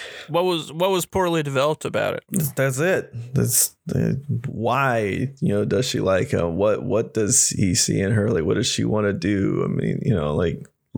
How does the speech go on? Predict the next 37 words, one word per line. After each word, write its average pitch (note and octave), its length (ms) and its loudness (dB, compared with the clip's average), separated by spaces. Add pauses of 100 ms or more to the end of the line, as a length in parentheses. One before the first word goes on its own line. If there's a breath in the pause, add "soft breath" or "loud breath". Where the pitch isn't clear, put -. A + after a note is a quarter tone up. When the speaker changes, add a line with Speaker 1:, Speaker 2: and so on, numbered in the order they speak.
(180)
Speaker 2:
get, - 300 0
get A#2+ 200 0
a A#2+ 40 2
scene B2 300 2
with A2+ 120 -2
them A2+ 120 0
together G#2 420 0
instead F2+ 320 0
of F#2+ 100 0
the E2+ 60 0
final F#2+ 480 0
at D2 120 -2
the D2 180 -4
end, G2+ 560 0
you - 180 -2
know, E2+ 180 2
have, G2+ 260 2
like, F2 280 -2
more F#2+ 260 2
of - 60 0
a - 60 0
conversation G#2+ 760 0
'cause - 160 -2
they E2+ 120 2
didn't - 200 -2
really G#2 260 2
Speaker 1:
Yeah, C#3+ 220 2
that's D3 180 -2
a - 40 -16
good C#3+ 180 -4
point. C3+ 240 0
We D3 80 0
don't F#3 160 2
really D3+ 180 2
know C3+ 140 2
what C3 180 0
their B2+ 300 0